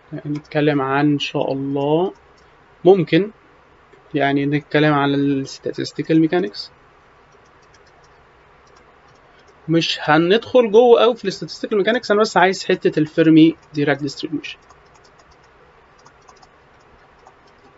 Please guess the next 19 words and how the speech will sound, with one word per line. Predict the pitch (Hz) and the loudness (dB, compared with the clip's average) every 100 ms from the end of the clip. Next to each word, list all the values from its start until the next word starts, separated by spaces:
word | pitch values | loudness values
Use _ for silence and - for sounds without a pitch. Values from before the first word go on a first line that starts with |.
| _ _ - | _ _ -2
Fermi | 165 151 143 | 2 2 0
Dirac | 139 139 - | -2 -4 -4
distribution. | 135 - - - - - - _ - _ - _ | -10 -12 -10 -10 -12 -16 -18 _ -20 _ -20 _
ما | - 185 | 0 2
هو | 196 208 | 4 2
ال | 196 | 2
Fermi | 208 202 185 | 2 2 0
Dirac | 190 | -2
distribution؟ | - - 160 185 - 254 269 220 | -8 -14 -10 -8 -4 0 0 4
ده | 220 247 247 247 269 - _ _ - - - - _ _ - | 6 8 6 4 0 -10 _ _ -20 -20 -20 -20 _ _ 4
هو | 240 233 | 6 6
ده | 226 233 240 | 8 8 6
إن | 196 185 | 2 2
ال | 180 180 185 - 196 202 | 2 4 2 4 2 2
electrons | 220 226 196 | 2 0 0
بت-، | 175 180 - - 180 180 180 - - - - _ _ _ - _ _ _ - - - - - - - - - _ _ - - _ _ _ _ - | -2 -4 -4 -2 2 2 0 -6 -18 -20 -20 _ _ _ -20 _ _ _ -20 -20 -20 -20 -20 -18 -18 -18 -20 _ _ -20 -20 _ _ _ _ -10
بتمشي | 160 220 214 202 | 0 0 2 0
عليه | 170 185 | 2 2
يعني. | 135 | 0